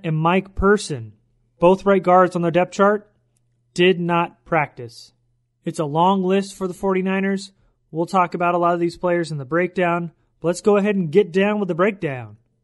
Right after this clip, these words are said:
Let's talk about the rival this week, the San Francisco forty-niners. And, of course, we'll start with offense because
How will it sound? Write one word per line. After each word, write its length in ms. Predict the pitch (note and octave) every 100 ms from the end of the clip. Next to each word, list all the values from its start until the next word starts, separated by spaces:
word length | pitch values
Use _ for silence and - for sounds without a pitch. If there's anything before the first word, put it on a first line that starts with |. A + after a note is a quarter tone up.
| _
Let's 200 | F3 F3
talk 260 | - G3 G3
about 380 | F3 F#3 F#3+ D#3+
the 220 | F#3 F3+
rival 500 | D3 F3 G3 F#3 F3+
this 260 | F3+ F3 -
week, 320 | F3 G3 -
the 100 | D#3
San 240 | - E3+
Francisco 440 | D#3+ D3+ E3 E3 D3+
forty-niners. 880 | - D#3 D3 C#3+ C#3 D#3 F#3+ G3
And, 420 | - D#3+ D#3+ E3 E3
of 160 | -
course, 320 | - F#3 F#3+
we'll 80 | G3+
start 220 | F#3+ G3+
with 100 | F#3+
offense 400 | G3 F#3 F3 D#3+
because 640 | - D#3+ E3+ E3 C#3+ C3+